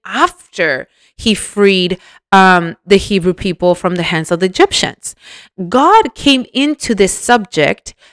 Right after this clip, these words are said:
because he heard the cry of the Hebrew people. They wanted to be f-, set free, and God set them free,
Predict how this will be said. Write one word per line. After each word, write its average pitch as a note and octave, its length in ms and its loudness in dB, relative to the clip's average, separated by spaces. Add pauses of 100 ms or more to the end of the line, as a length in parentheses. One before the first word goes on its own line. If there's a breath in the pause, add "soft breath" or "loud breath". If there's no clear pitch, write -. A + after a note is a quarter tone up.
(120 soft breath)
because A3+ 440 0
he A3+ 160 2
heard G#3 300 2
the G#3 80 0
cry G#3+ 760 2
of F3+ 160 0
the G3 80 6
Hebrew F3+ 340 2
people. C4 600 0 (360 loud breath)
They G#3+ 120 8
wanted F3+ 300 2
to F#3+ 100 -2
be F3+ 140 -2
f-, - 320 -12
set - 320 0
free, C4 440 2
and G3 180 0
God F#3 240 2
set D#4 380 0
them A3+ 140 0
free, - 440 -10